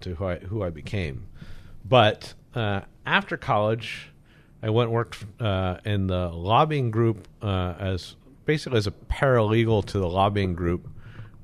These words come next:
of a, uh, of a Washington, D C law firm. And I stayed two years, and I bought a four-by-four out of auction with the help of my, my grandfather in Ohio. Cost me two thousand four hundred dollars, a, uh,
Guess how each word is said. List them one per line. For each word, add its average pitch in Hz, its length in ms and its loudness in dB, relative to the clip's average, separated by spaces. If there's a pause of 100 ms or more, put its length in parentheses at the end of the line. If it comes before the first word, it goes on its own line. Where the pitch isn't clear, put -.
of 95 260 -2
a, 87 460 -2 (100)
uh, 92 200 -4 (100)
of 87 280 -6 (180)
a 104 80 -10
Washington, 92 640 -2
D 87 100 -2
C 87 500 -2
law 98 260 0
firm. 76 460 -6 (160)
And 90 480 -4 (800)
I 98 100 -4
stayed 92 360 -2
two - 240 0
years, 95 560 2 (120)
and 98 120 -4
I 87 60 -2
bought 92 420 0
a 80 300 -6 (500)
four-by-four 117 800 2
out 101 220 2
of 117 60 0
auction 104 420 2
with 92 120 -4
the 85 80 -2
help 104 160 0
of 90 60 -12
my, 95 120 -2 (140)
my 98 180 -2
grandfather 95 600 0
in 98 80 0
Ohio. 98 480 0 (480)
Cost 98 220 -6
me 87 60 -4
two 127 180 -4
thousand 110 300 0
four 107 180 -4
hundred 104 160 0
dollars, 87 340 0
a, 80 80 -6 (400)
uh, 87 380 0